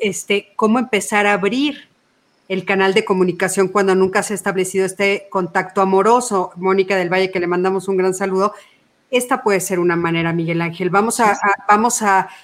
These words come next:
Speaker 1: invitarte, ¿no? Te invito y, y empezar, por ejemplo, agradeciéndoles que nos hayan elegido como papás. Esa puede ser una maravillosa forma, ¿no? Empezar a abrir la comunicación.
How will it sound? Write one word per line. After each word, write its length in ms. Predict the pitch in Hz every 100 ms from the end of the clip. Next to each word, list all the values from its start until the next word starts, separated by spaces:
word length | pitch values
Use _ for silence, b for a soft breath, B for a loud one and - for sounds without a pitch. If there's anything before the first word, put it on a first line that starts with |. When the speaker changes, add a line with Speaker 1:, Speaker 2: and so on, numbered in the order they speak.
| B
Speaker 1:
invitarte, 960 | 208 202 202 - 240 247 294 - 196 175
¿no? 320 | 180 208 233 208
Te 180 | -
invito 640 | 196 202 196 226 - 233 269 202
y, 280 | 196 185 -
y 380 | 202 202 202 -
empezar, 440 | 226 214 202 254
por 120 | 254 311
ejemplo, 500 | - 220 254 277 277 B B
agradeciéndoles 920 | 208 202 208 202 208 247 240 254 277 277
que 120 | 214
nos 200 | 196 233
hayan 200 | 247 254
elegido 520 | 214 185 - 220 226
como 300 | 220 196 185
papás. 640 | 185 185 233 285 - - _ _
Esa 280 | 208 247 233
puede 160 | 240 240
ser 180 | 247
una 180 | 240 240
maravillosa 640 | 226 196 185 185 196 - 233
forma, 400 | - 202 202 185
¿no? 140 | 180
Empezar 680 | 214 208 190 - 220 240 269 B B B
a 80 | 202
abrir 220 | 196 202
la 140 | 220
comunicación. 760 | 220 208 202 190 208 - 240